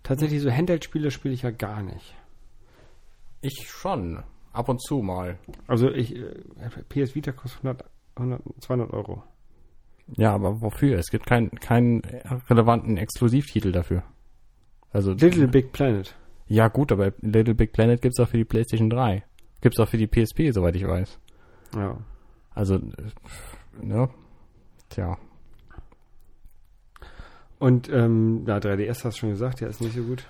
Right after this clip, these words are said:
Speaker 2: Ja, drei D S halt, ist halt auch veraltete Technik, als es auf den Markt kam. Ich hoffe, dass Nintendo irgendwann mal eine, eine, äh, schnelle, moderne, lang Akku haltende, äh, Handheld-Konsole auf den Markt bringt.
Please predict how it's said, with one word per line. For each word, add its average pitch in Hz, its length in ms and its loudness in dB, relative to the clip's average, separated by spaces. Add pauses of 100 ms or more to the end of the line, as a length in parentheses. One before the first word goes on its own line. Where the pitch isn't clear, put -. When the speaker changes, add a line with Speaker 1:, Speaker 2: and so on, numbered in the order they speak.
Speaker 2:
Ja, 135 80 8
drei 123 200 4
D 117 120 -2
S 131 140 0
halt, 160 180 4
ist - 160 -2
halt 131 220 2
auch 131 260 2
veraltete 123 420 2
Technik, 135 340 0
als 113 160 0
es 110 40 4
auf 110 80 2
den 113 80 4
Markt 131 220 2
kam. 82 240 0
Ich - 120 -2
hoffe, 131 180 4
dass 110 160 0
Nintendo 117 360 2
irgendwann 123 380 4
mal 113 160 2
eine, 110 320 2 (640)
eine, 104 340 -4 (180)
äh, 110 140 -4
schnelle, 117 680 4 (560)
moderne, 117 920 0 (160)
lang 107 440 2
Akku 123 340 2
haltende, 123 640 0 (960)
äh, 120 60 -2
Handheld-Konsole 104 920 0
auf - 120 -4
den - 140 -2
Markt 87 180 -4
bringt. 92 280 -4